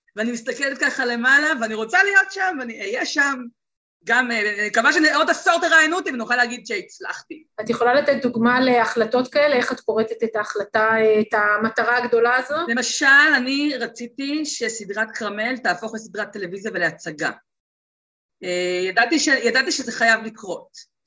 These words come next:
Speaker 1: ורשמתי את זה בענק ב-, ביומן שלי, והתחלתי להתחיל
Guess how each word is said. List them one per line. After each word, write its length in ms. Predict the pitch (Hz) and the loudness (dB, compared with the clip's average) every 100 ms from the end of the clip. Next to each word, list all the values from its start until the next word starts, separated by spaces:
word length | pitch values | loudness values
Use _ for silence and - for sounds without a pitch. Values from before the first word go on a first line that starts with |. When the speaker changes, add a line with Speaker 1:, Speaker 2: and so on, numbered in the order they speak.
| _ _ _ 170 | _ _ _ -2
Speaker 1:
ורשמתי 640 | 233 247 - 262 262 285 | 2 2 4 2 2 -2
את 80 | 214 | -2
זה 120 | 262 262 254 262 196 | 0 2 0 -2 -4
בענק 640 | 214 208 208 220 196 - - - | -6 -6 -2 -2 -2 -8 -18 -18
ב-, 380 | 170 170 170 160 160 | -6 -4 -2 -2 -2
ביומן 400 | 170 175 202 220 | -4 -2 -2 -2
שלי, 240 | 254 233 | -4 -6
והתחלתי 460 | 202 - - 214 240 | -6 -6 -2 -2 0
להתחיל 560 | 214 - - 233 254 | -2 -2 -6 -4 -6